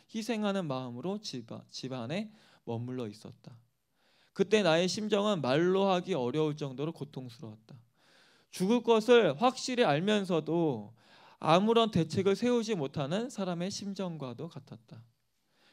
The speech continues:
세상의 모든 어머니가 다 그렇지만 나 역시 나보다 둘째 아들이 더 염려되었다. 시어머니는 큰 아들을 맹목적으로 애지중지했을 뿐 나와 둘째 아들에 대해서 무관심했다.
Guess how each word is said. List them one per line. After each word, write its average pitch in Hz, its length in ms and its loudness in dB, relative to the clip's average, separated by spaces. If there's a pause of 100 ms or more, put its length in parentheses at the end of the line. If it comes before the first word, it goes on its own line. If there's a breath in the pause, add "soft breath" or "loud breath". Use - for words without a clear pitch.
(120)
세상의 233 420 4
모든 190 300 6
어머니가 165 500 2
다 151 160 -4
그렇지만 139 580 -4 (220 loud breath)
나 139 260 2
역시 135 380 -2
나보다 135 400 0
둘째 156 400 -4
아들이 156 400 0
더 135 220 -6
염려되었다. 117 760 -12 (640 loud breath)
시어머니는 226 800 4 (200 loud breath)
큰 269 240 0
아들을 214 440 4
맹목적으로 190 1080 2 (280 soft breath)
애지중지했을 190 920 0
뿐 139 260 -4
나와 151 460 2
둘째 147 320 -4
아들에 131 320 -4
대해서 117 400 -6
무관심했다. 120 920 -12